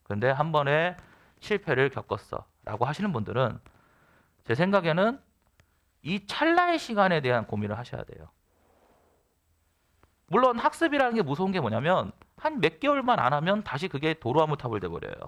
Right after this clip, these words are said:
그렇기 때문에 유지는 다시 해야 됩니다. 그러니까 공부를 빨리 끝내는 게 좋다는 거죠. 왜냐하면 하기 싫고 루즈한 공부를 또 해야 되니까.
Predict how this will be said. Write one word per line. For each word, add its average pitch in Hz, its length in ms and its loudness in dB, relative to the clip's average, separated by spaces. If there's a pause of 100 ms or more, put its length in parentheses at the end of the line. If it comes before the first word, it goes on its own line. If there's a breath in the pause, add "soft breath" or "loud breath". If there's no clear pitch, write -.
그렇기 160 200 -4
때문에 170 520 2 (440 loud breath)
유지는 190 340 0
다시 120 200 -6
해야 180 140 -2
됩니다. - 420 -10 (120)
그러니까 190 320 0
공부를 151 440 -2
빨리 190 220 0
끝내는 151 260 -4
게 110 60 -6
좋다는 92 320 -12
거죠. - 240 -14
왜냐하면 151 360 2 (240 loud breath)
하기 269 280 0
싫고 202 340 -4
루즈한 143 400 0
공부를 117 320 -4
또 247 140 2
해야 202 120 0
되니까. - 380 -6